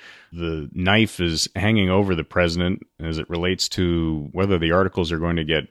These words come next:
a trial or not in the Senate. From your perspective, where do you think things are gonna start moving? From where I sit, the Senate's judgment is probably fait accompli at this point, but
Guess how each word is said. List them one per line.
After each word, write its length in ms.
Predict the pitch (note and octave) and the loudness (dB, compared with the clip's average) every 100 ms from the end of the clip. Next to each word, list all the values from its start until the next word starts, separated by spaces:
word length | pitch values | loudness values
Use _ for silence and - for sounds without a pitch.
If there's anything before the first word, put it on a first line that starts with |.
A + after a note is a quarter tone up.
| - | -12
a 200 | D#2 D2 | -8 -8
trial 380 | - A2+ A2 G#2+ | -2 4 4 4
or 120 | E2+ | 4
not 260 | E2 E2 - | 2 0 0
in 120 | E2 | -4
the 100 | D#2 | -2
Senate. 420 | - A2+ F#2 D#2 - - - - - - | 0 2 2 0 -4 -20 -20 -20 -14 -2
From 180 | F#2 | 0
your 140 | F2+ B2+ | 4 4
perspective, 960 | - - - F2+ - F2 E2+ D2+ - F2 | 4 0 2 2 4 2 2 0 -6 0
where 140 | D#3 | 2
do 40 | |
you 60 | A#2 | 2
think 220 | A2+ F#2+ | 2 2
things 260 | - G#2+ F#2+ | 4 4 4
are 60 | |
gonna 180 | F#2+ F#2+ | 2 2
start 320 | - G2 F2 | 4 4 4
moving? 460 | E2+ F#2+ E2+ D2+ D2+ | 4 4 4 0 -2
From 220 | - E2+ | -2 2
where 160 | G2+ A2 | 6 6
I 140 | A2 | 6
sit, 600 | B2 - F2+ E2 - - - | 4 4 6 4 2 -6 -10
the 140 | - E2 | -6 0
Senate's 720 | - A2 G#2+ - - - - D#2+ | 4 6 6 4 0 0 -2 0
judgment 420 | F2+ F2+ F2 D#2+ | 2 4 4 2
is 80 | - | 0
probably 440 | G#2+ G#2 F2 D#2+ | 2 2 2 0
fait 240 | - G#2 | 2 2
accompli 540 | F2+ - D#2 D2+ B2 G2 | 2 2 0 2 4 4
at 140 | D2 | 4
this 160 | D#2 D2 | -2 -4
point, 400 | - E2+ D2 - | -2 0 0 -2
but 460 | D#2+ D#2 D#2+ D2+ | -4 2 2 2